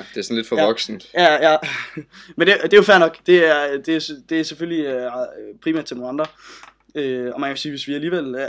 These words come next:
Speaker 2: er nogle idioter og køber det hele på nettet.
Speaker 1: Mm. Ja, ja. Så det er heller ikke os, de gider
Speaker 2: Ja.
Speaker 1: markedsføre der service efter, jo.
Speaker 2: Nej, nej, det er klart. Øh, men det er fandme ærgerligt, den B R er lukket.
Speaker 1: Ja,
Speaker 2: Det er
Speaker 1: og
Speaker 2: saftsuseme træt af.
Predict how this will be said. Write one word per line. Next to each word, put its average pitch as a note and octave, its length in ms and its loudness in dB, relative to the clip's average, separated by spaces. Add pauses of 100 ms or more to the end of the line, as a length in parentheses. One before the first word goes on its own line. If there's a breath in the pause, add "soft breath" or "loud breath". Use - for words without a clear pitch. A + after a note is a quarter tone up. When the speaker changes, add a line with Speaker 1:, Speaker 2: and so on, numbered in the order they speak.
Speaker 2:
er C#3 100 -10
nogle C3+ 180 -8
idioter C#3+ 440 -8
og C#3 60 -8
køber D3+ 180 -6
det C#3+ 80 -6
hele C#3+ 80 -8
på D3 80 -12
nettet. C#3+ 260 -8 (360 soft breath)
Speaker 1:
Mm. A2+ 340 -4 (400)
Ja, A2+ 140 6
ja. F#2+ 160 2 (160)
Så G#2 120 -8
det G2 80 -4
er G2+ 40 0
heller G2+ 160 -2
ikke G2+ 120 -2
os, G2+ 100 -6
de G2 100 -12
gider G2 360 -4 (160)
Speaker 2:
Ja. - 60 -18 (100)
Speaker 1:
markedsføre G#2+ 440 -2
der G2 80 -6
service G#2 380 -4
efter, A2+ 200 -6
jo. A2 160 -6
Speaker 2:
Nej, F3+ 100 2
nej, D#3+ 140 4
det E3+ 100 0
er E3 40 0
klart. D3+ 260 -4 (420)
Øh, B2+ 320 -4 (280)
men - 80 -16
det C3 60 -8
er C3 60 -4
fandme F3+ 1040 2
ærgerligt, E3+ 240 -2
den D#3+ 140 -2
B D#3+ 40 -4
R - 20 -2
er C#3 220 0
lukket. C3+ 320 -6 (360)
Speaker 1:
Ja, G2+ 220 0 (120)
Speaker 2:
Det G#3 60 4
er G#3+ 60 8
Speaker 1:
og G3+ 40 0
Speaker 2:
saftsuseme G#3 640 -2
træt C#3+ 200 -4
af. C3 220 -6